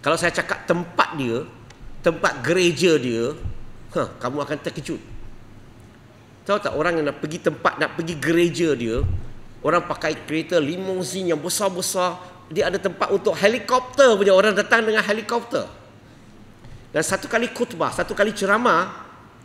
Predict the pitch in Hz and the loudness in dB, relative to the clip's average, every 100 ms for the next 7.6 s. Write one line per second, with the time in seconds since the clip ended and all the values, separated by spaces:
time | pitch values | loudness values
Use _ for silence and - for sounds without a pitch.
0 | - 180 196 - 151 160 - - - 196 | -4 0 2 2 0 -2 -8 -18 -10 -6
1 | 214 233 226 226 185 - 196 - - 190 | 0 0 4 2 2 -2 -6 -4 -2 4
2 | 240 220 208 226 226 220 214 202 139 175 | 4 6 4 4 0 2 0 2 0 0
3 | - - - - - 190 185 226 165 165 | -4 -4 -8 -12 2 2 4 2 2 0
4 | 196 202 135 180 - 110 - - - - | 6 6 6 -4 -2 -2 -2 -18 -20 -20
5 | - - - - - - - 156 - 170 | -20 -20 -18 -16 -16 -16 -8 -4 -2 0
6 | 156 135 107 - - 160 147 123 107 - | 0 0 -2 -6 -6 -4 -4 -4 -6 -10
7 | - 180 196 175 147 | -2 -2 0 0 -2